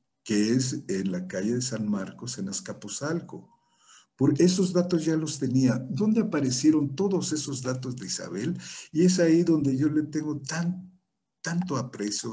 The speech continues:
respeto, me maravilla tanto los archivos históricos, porque unos muchachos, Carla y Fabricio, recuerdo sus nombres, cursaban el sexto semestre, sexto semestre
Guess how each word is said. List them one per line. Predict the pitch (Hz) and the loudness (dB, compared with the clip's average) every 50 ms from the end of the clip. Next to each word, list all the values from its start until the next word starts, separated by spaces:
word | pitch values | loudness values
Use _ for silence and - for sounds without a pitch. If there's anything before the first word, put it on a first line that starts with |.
| - - 107 | -8 -10 -10
respeto, | 104 - - - - - 131 131 131 127 127 127 117 98 92 92 - 87 85 - - 104 101 98 95 92 92 _ _ - - _ | -8 -8 -8 -8 -8 -6 -6 -6 -6 -8 -10 -10 -10 -10 -10 -12 -14 -16 -16 -16 -16 -16 -16 -16 -18 -20 -20 _ _ -20 -20 _
me | - 90 | -20 -20
maravilla | 87 92 95 92 - - - - 131 - 135 139 127 127 - | -16 -14 -14 -12 -10 -10 -4 -4 -4 -2 -2 -2 -4 -4 -6
tanto | 123 117 117 117 - - 104 | -8 -8 -8 -8 -8 -8 -10
los | 90 92 90 - | -8 -6 -6 -6
archivos | 85 90 - - - - - 110 - 101 101 - - | -8 -10 -12 -12 -10 -8 -8 -6 -6 -8 -8 -8 -10
históricos, | 92 92 - - 101 104 104 104 104 - 143 143 139 139 - - - - - - - - - - _ _ _ | -10 -12 -12 -10 -10 -8 -8 -10 -10 -12 -14 -14 -14 -14 -16 -18 -18 -16 -16 -16 -16 -18 -20 -20 _ _ _
porque | - 143 139 139 143 143 135 135 131 127 - - - - _ _ _ _ _ _ _ _ _ _ _ _ _ _ _ _ _ _ | -10 -8 -8 -6 -2 -2 0 0 0 -2 -4 -8 -14 -18 _ _ _ _ _ _ _ _ _ _ _ _ _ _ _ _ _ _
unos | - 175 190 196 208 190 - | -2 2 4 4 4 2 2
muchachos, | 170 143 127 123 127 - 131 117 - - 107 - - | 0 0 0 0 0 0 -2 -4 -4 -4 -6 -8 -10
Carla | - - 147 156 160 - 151 131 | -8 -4 -4 -4 -4 -2 -2 -2
y | 107 | -2
Fabricio, | 95 - 92 90 90 - 90 98 98 - - - 117 113 101 | -2 -4 -4 -6 -6 -4 -6 -6 -4 -4 -4 -4 -4 -4 -6
recuerdo | - 98 90 - - 113 107 101 107 107 | -8 -10 -10 -10 -8 -8 -8 -8 -8 -10
sus | - 110 110 - | -10 -12 -10 -6
nombres, | - 107 95 92 92 110 117 117 - | -6 -4 -4 -4 -4 -6 -6 -8 -6
cursaban | - 104 98 - - - 160 170 165 170 151 135 | -6 -6 -6 -6 -6 -4 -4 -2 -2 -2 -2 -2
el | 120 107 101 | -2 -2 -2
sexto | - - 131 127 - - 123 117 | -4 -4 -4 -4 -6 -6 -8 -10
semestre, | - - 113 104 101 107 113 - - - - - 127 139 | -10 -10 -8 -6 -6 -4 -4 -6 -6 -6 -6 -4 -4 -4
sexto | 139 - - - - - 104 - | -4 -6 -8 -8 -10 -10 -10 -8
semestre | - - 92 90 92 104 - - - - - - 104 - | -8 -8 -4 -4 -2 -2 -4 -4 -8 -10 -10 -12 -14 -14